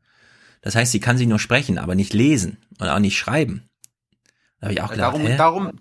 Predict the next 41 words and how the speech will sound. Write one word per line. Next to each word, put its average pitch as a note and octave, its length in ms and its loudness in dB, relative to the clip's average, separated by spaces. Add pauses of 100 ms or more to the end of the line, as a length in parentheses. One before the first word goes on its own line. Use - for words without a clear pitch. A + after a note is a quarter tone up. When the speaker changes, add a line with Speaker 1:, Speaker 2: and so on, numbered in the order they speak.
(180)
Speaker 2:
genau D#3 260 0
deshalb D#3+ 500 2
wird D3+ 80 0
das D3+ 120 -2
gemacht. B2+ 140 4
Speaker 1:
Über B2+ 80 4
sowas C#3+ 280 4
denkt D3+ 160 0
man D3 100 0
gar C#3+ 100 2
nicht D3 140 -2
nach, D#3 220 2
ja? B2 260 0
Aber A2 160 2
das D3 140 0
sind D3+ 100 0
so D3 340 2
Phänomene, D3 600 2
auf F#2 100 -6
die A2 120 4
man G#2+ 160 2
da D#2+ 100 0
plötzlich - 340 -4
stößt. - 320 -8 (1300)
Kinder B2 340 0
ziehen - 200 0
irgendwie A#2+ 200 2
mit G#2+ 160 0
drei A2 180 2
Jahren, B2 360 2
ja, A#2 160 2
so A2 320 0 (100)
innereuropäisch A#2+ 880 2
und A#2+ 100 -2
so A#2 120 -2
weiter, B2 360 2
wie A2+ 140 2
wir G#2 80 2
uns G#2 140 0
das - 160 -2
wünschen. C#3+ 500 0